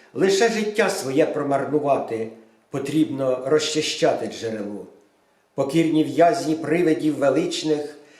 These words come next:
гримаси різні та одне обличчя, породження вкорінених страхів, і треба осягнути, зрозуміти, падуть в'язниці, коли лється світло, і мури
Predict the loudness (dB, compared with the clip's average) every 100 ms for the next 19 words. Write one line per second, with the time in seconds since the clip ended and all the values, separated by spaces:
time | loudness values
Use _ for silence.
0 | _ -2 2 4 4 2 2 2 2 0
1 | -4 -4 -4 -4 0 2 2 2 2 4
2 | 2 0 -2 -4 -4 -2 -2 -4 -12 -20
3 | -20 _ 2 4 4 2 2 2 2 2
4 | 2 2 0 0 0 -2 0 0 0 -6
5 | -10 -12 -14 _ _ _ _ -4 0 2
6 | 4 4 2 2 0 0 -2 -2 -4 -4
7 | -2 -4 -2 -2 -2 -2 0 0 0 -4
8 | -14 -20 _ 2 2 2 -4 -2 0 0
9 | 0 2 2 2 -2 -6 -8 -10 -16 -4
10 | 0 0 0 2 2 0 -2 -2 -4 -4
11 | -4 -4 -6 -6 -8 -12 -20 _ -2 2
12 | 4 4 4 2 -2